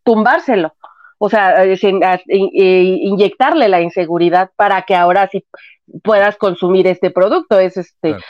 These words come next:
Speaker 1: necesito hacerte sentir que tienes hambre para darte este pan duro, ¿no?
Speaker 2: Claro. Es como cuando ves en los, en los, eh, propaganda en la televisión que dice,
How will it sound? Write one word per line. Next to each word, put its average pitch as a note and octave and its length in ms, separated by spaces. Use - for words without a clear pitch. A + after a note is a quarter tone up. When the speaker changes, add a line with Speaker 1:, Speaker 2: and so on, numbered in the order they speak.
Speaker 1:
necesito G#3 540
hacerte A3+ 360
sentir A3 400
que G#3 120
tienes G#3 380
hambre B3+ 360
para F3 260
darte F#3 280
este F3+ 220
pan F3+ 220
duro, G3 300
¿no? G3 220
Speaker 2:
Claro. F3+ 260
Es F#3 120
como G#3 280
cuando D3 300
ves D#3 200
en C#3+ 100
los, G#2 360
en A2 140
los, F#2+ 240
eh, F2 320
propaganda G#2+ 540
en G#2+ 60
la E2+ 200
televisión F#2 480
que G#2+ 80
dice, G2+ 280